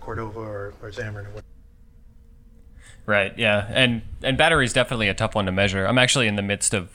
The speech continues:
Speaker 2: I, probably one of the reasons why it was on the top of my mind is I'm in the midst of, like, my own sort of battery tests around things like screen brightness and network, um, network load and things like that.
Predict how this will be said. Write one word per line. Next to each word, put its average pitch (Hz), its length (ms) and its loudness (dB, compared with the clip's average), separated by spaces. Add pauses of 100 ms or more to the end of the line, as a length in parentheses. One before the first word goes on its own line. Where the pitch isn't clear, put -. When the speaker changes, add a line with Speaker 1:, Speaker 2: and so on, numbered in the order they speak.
(220)
Speaker 2:
I, 87 240 -4 (120)
probably 110 200 -4
one 101 120 -2
of 101 40 -4
the 101 80 -4
reasons 98 280 -6
why 98 140 0
it - 20 -4
was 92 140 -6
on 98 80 -8
the 95 60 -12
top 107 180 -2
of 92 60 -10
my 90 100 -4
mind 92 300 -4
is 95 60 -6
I'm 98 120 -4
in 98 60 -6
the 98 80 -8
midst 98 320 -2
of, 95 200 -4
like, 95 220 -2
my 98 140 0
own 98 160 -2
sort 98 180 -4
of 92 80 -8
battery 95 340 -2
tests - 520 -4
around 92 600 -2 (420)
things 113 200 2
like 98 140 0
screen 110 320 -2
brightness 101 500 -2
and 95 140 -8
network, 101 500 -6 (320)
um, 87 420 -10 (140)
network 110 400 -4
load 95 320 0
and 90 140 -6
things 95 180 -4
like 92 200 -4
that. 92 360 -2